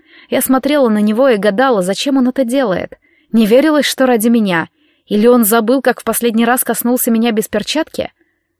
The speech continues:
Приблизившись, Хастад снял сразу обе перчатки и бросил их на пол. Мужчина стоял ко мне лицом и спиной к главе. Протянув руки, он дотронулся до моей шеи, его пальцы легли так, что со стороны казалось, будто он сейчас задушит меня.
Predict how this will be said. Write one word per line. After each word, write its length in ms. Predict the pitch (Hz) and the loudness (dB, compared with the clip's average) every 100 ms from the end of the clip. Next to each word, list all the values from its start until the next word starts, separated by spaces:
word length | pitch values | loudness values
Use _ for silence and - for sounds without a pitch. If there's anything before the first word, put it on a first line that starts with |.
| _ | _
Приблизившись, 640 | 240 220 302 247 208 214 - | 0 2 4 2 0 -2 -2
Хастад 340 | 269 - 254 | -4 -4 -4
снял 420 | - - 233 285 262 | -4 0 0 0 0
сразу 420 | 277 277 247 - | -2 -2 -2 -2
обе 240 | 311 220 185 | -2 -2 -2
перчатки 500 | 202 - 277 - 202 | -4 -4 -6 -2 -4
и 60 | |
бросил 360 | 196 233 240 240 | 0 0 2 0
их 160 | - | 0
на 140 | 202 175 | -4 -4
пол. 280 | 156 151 - _ - | -4 -4 -6 _ -6
Мужчина 360 | 190 - 240 208 | -4 0 0 0
стоял 340 | - 220 220 | 0 0 0
ко 100 | 220 | 0
мне 160 | 220 214 | 0 0
лицом 460 | 208 - 285 196 | -2 0 0 0
и 60 | 196 | -4
спиной 340 | - 247 254 | -2 0 0
к 40 | 214 | 2
главе. 480 | 247 233 185 160 - _ _ - | 0 2 0 -2 -8 _ _ -6
Протянув 420 | - 247 277 - | -2 2 2 2
руки, 240 | 302 262 | 0 2
он 100 | 247 | 2
дотронулся 600 | 233 233 302 269 247 - | 2 0 0 0 0 -2
до 120 | 220 233 | 0 2
моей 280 | 247 269 | 2 0
шеи, 340 | 247 - 285 196 | 0 0 0 -2
его 260 | 185 190 | -2 -4
пальцы 340 | 208 311 - 262 | 0 0 2 2
легли 260 | 247 254 | 2 2
так, 280 | - 311 302 | 2 -2 -2
что 220 | - 262 | -2 0
со 120 | 247 247 | 0 -2
стороны 300 | 254 254 269 | 0 0 2
казалось, 420 | 240 269 262 220 | 0 2 2 0
будто 240 | 240 254 | -4 0
он 80 | 247 | 0
сейчас 340 | 262 - 254 | -2 0 0
задушит 440 | 220 254 208 - 180 | 0 -2 -2 -4 -4
меня. 360 | 180 180 123 | -2 -2 -4